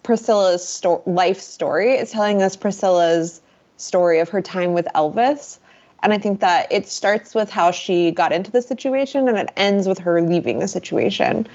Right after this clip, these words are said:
And I think that's all I wanted from this movie. And I think that if people want more information on Priscilla as a person, they can read about her. I don't think that this movie ever set out to be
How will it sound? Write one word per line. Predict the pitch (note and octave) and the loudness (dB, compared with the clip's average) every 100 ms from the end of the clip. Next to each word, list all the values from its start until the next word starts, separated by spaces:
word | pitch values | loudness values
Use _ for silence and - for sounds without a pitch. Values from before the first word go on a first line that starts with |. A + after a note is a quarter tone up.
| - - - - | -20 -20 -20 -6
And | F3+ F#3 | -2 0
I | F#3 F#3 F#3 F#3 F#3 E3+ - F#3+ | 2 2 2 2 0 -2 -6 -4
think | D#3+ | -4
that's | F#3 - | -4 -2
all | D#3 D#3 | 0 2
I | A#2+ D#3 | 0 0
wanted | D3+ D3 E3 A3 | -2 -4 -4 -2
from | B3 A#3+ | -2 0
this | B3 B3 | -2 0
movie. | B3+ A#3+ B3+ B3+ B3 | 0 2 2 2 0
And | F3+ | 0
I | F#3+ | 0
think | F#3+ F3+ F3+ | 0 -2 0
that | F3+ D#3 - - | 0 0 0 -4
if | F#3+ | -4
people | F#3 F3+ F3 E3+ | -2 2 2 0
want | E3+ D#3 D#3 - _ _ _ - | 0 -2 -2 -8 _ _ _ -2
more | D#3+ D#3+ D#3+ E3 - - | 0 0 -2 -6 -8 -4
information | F3+ F#3 D#3 E3+ F#3+ | -2 0 0 0 2
on | F3+ E3+ | 2 0
Priscilla | F#3 F#3 E3+ D#3+ | -2 0 2 2
as | - | 0
a | |
person, | - F3+ A3 A3 G#3 | -2 0 0 0 2
they | D#3 D#3+ D#3+ | 2 2 0
can | F#3 D3+ D3+ | -2 -2 0
read | E3 | 0
about | G3+ A#3 B3 | 2 0 0
her. | C4+ C#4 C4+ | 2 2 2
I | F3 F3 | 2 0
don't | E3+ F3 | -4 -4
think | E3+ D#3+ - _ _ _ | -4 -4 -10 _ _ _
that | - | -2
this | E3+ E3+ | -2 0
movie | F3+ E3 C#3 | -2 0 2
ever | C#3 D#3+ | 0 -2
set | - | 0
out | G3 G#2+ - | 0 0 -2
to | - | -8
be | - A2 A2+ G#3 | -4 -2 0 -2